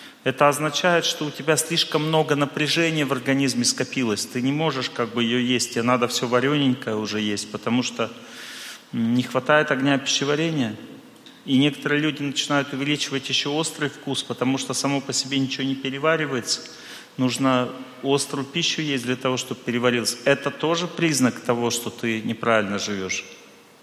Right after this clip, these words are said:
Ну, то есть, а сырая пища нужна человеку, который двигается. Вот если, э, как бы, как,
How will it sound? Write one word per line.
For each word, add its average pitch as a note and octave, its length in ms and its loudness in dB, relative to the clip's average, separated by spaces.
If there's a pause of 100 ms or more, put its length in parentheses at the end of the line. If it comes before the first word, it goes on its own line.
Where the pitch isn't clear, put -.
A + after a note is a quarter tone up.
(760)
Ну, C#3 80 -4
то F3 120 2
есть, - 220 0 (1400)
а C3+ 460 6
сырая E3+ 480 6
пища F#3 380 0
нужна F3+ 420 4
человеку, F#3+ 540 2
который F3+ 400 2
двигается. F#3 580 2
Вот C3+ 180 -4
если, D#3+ 320 0 (840)
э, B2 280 2 (180)
как B2 200 0
бы, B2 160 0 (1900)
как, - 300 -2